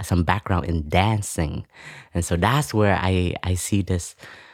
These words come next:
this elegance, this flexibility would, would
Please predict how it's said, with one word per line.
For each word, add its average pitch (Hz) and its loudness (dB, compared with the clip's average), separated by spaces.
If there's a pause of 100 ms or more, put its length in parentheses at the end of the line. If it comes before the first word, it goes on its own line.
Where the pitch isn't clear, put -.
(160)
this 92 -8
elegance, 101 0
this - -6
flexibility 104 2
would, 85 -2 (100)
would 85 0